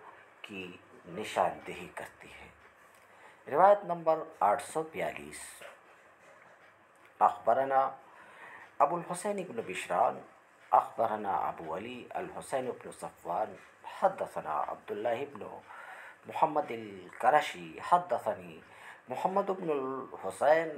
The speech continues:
حدثنا عمر ابن حفص، حدثنی ابی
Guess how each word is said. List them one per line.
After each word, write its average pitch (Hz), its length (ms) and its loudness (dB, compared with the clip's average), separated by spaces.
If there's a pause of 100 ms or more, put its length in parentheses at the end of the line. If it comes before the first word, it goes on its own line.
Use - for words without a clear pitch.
(100)
حدثنا 113 640 4 (880)
عمر 170 220 4
ابن 123 260 -2
حفص، - 360 4 (760)
حدثنی 87 580 -2
ابی 117 340 -12